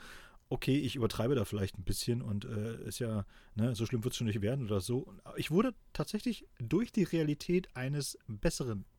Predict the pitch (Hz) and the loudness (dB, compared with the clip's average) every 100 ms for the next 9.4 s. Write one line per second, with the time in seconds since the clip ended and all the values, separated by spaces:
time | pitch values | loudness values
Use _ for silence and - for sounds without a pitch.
0 | _ 104 101 101 95 - - - - - | _ -8 -4 -2 -2 -4 -14 -18 -16 -16
1 | - - - 104 165 - 180 196 185 139 | -16 -12 -4 0 0 4 6 6 6 2
2 | - 120 104 101 101 - 151 - 139 135 | 2 0 0 -2 -4 -6 -6 -6 -2 0
3 | 139 131 151 160 151 135 135 131 117 123 | 0 -2 -2 -2 -4 -6 -8 -4 -2 0
4 | 120 107 131 170 160 143 117 170 147 120 | 0 2 2 2 0 0 4 6 6 4
5 | 98 98 226 - - - - _ - - | 4 4 2 0 -6 -14 -20 _ -20 -20
6 | - - - 135 131 127 113 117 117 - | -20 -10 -6 -4 -2 -2 0 -2 -4 -8
7 | - 98 92 101 - - - - 110 104 | -8 -4 -2 -2 -6 -16 -8 0 2 2
8 | - 104 - - - _ - - 98 123 | -2 -14 -20 -20 -20 _ -20 -8 -2 0
9 | 113 117 110 | 2 2 2